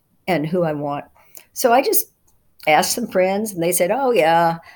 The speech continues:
you know, I don't love my husband either, but, you know, we have all these things, you know, in common, and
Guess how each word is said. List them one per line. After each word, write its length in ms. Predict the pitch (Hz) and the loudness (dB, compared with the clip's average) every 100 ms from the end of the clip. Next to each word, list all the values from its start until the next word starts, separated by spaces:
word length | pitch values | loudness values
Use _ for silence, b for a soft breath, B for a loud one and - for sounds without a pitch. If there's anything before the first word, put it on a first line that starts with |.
| B B _ | B B _
you 120 | 220 185 | -4 -2
know, 340 | 160 160 - | 0 0 0
I 80 | 185 | 0
don't 160 | 196 143 | 2 2
love 120 | 170 | 0
my 120 | 175 | 0
husband 340 | 175 160 156 156 | 0 -2 -4 -4
either, 240 | 156 151 | -2 -2
but, 200 | 147 - | -2 -2
you 100 | 185 | -2
know, 280 | 160 160 156 | 0 -2 -2
we 80 | 180 | -2
have 160 | 170 170 | 2 4
all 180 | 151 160 | 4 4
these 240 | 185 - | 2 2
things, 340 | 170 165 170 | 4 2 0
you 120 | 269 330 | -4 -2
know, 120 | 147 | -2
in 100 | 180 | -4
common, 540 | - 131 151 156 170 | -6 -4 -2 -2 -2
and 240 | 156 170 | -4 -6